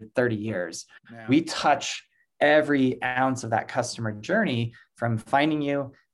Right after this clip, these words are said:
Speaker 1: connecting with you from Google, connecting with you on Apple Maps, connecting with you on Facebook, um, connecting with you on your website, texting your business phone number, renewal of your policy, updates, changes, payments,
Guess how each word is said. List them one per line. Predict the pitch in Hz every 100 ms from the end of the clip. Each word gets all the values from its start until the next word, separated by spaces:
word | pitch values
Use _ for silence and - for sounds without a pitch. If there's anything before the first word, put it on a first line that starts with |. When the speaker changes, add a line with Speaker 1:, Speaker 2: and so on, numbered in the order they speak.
| - -
Speaker 1:
connecting | 123 131 147
with | 135 131
you | 131
from | 120 113 101
Google, | 113 123 139 139 139 _ _ _
connecting | - 131 151 151
with | 139 123
you |
on | 127
Apple | 113 117 110
Maps, | 107 110 123 - - - _ _
connecting | 131 127 143
with | 135
you | 131
on | 113 -
Facebook, | 104 - 127 123 - 139 - - _ _ _
um, | 117 117 113 113
connecting | 127 135 147
with | 135
you | 131
on | 135 117
your | 104
website, | 113 123 - 127 -
texting | 147 139 - 147
your | 131
business | 123 117 101 -
phone | - 131 131
number, | 127 131 123 - _ _ -
renewal | 127 139 143
of | 135 123
your | 95
policy, | - 131 135 131 - 131 127 123 - _ -
updates, | 127 - 131 127 - - - _
changes, | - 139 135 127 123 120 - - _ _ _
payments, | 160 143 139 131 117 -